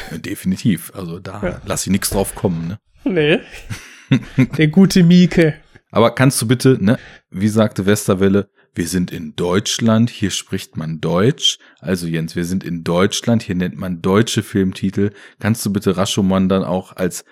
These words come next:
Speaker 1: Rashomon das Lustwäldchen bezeichnen? <laughs>
Speaker 2: Natürlich.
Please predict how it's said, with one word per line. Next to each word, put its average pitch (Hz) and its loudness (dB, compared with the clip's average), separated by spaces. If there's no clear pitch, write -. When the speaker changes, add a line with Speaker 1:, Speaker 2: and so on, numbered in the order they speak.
Speaker 1:
Rashomon 107 2
das 98 -2
Lustwäldchen 85 0
bezeichnen? 80 -8
<laughs> - -6
Speaker 2:
Natürlich. 147 2